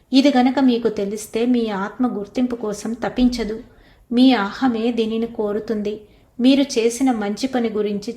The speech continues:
చెప్పిన క్షణంలో లేదా దాని గురించి బాగా ఆలోచించినప్పుడు దాని విలువ పోతుంది. ఎవరికి సహాయం కావాలో వారికి సహాయం దొరికినా మీరు పురోగమించలేరు.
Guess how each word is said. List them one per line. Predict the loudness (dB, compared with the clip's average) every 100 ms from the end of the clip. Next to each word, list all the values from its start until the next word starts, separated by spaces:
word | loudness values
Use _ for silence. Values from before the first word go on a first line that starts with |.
| -6
చెప్పిన | -6 -6 -8
క్షణంలో | -8 -8 -4 -2 -2 -2 -8 -16 -20 _ -4
లేదా | -2 2 4
దాని | 2 2 -2 -4
గురించి | -4 -2 0 0
బాగా | 0 -2 0 0
ఆలోచించినప్పుడు | 0 -2 0 -2 -2 -8 -6 -8 -6 -4 -2
దాని | -2 -4 -6
విలువ | -4 -2 0
పోతుంది. | 0 -2 -4 -4 -6 -8 -14 _ _ _ _ 0
ఎవరికి | 2 4 2 0
సహాయం | -4 -6 -2 0 2 0 -2
కావాలో | -4 -2 -2 0 0
వారికి | 0 0 -2 -4 -8
సహాయం | -8 -10 -4 -2 0 -2
దొరికినా | -4 -4 -4 -6 -8 -14 -20 -20 0
మీరు | 6 6 6
పురోగమించలేరు. | 0 0 0 2 0 -2 -8 -8 -6 -8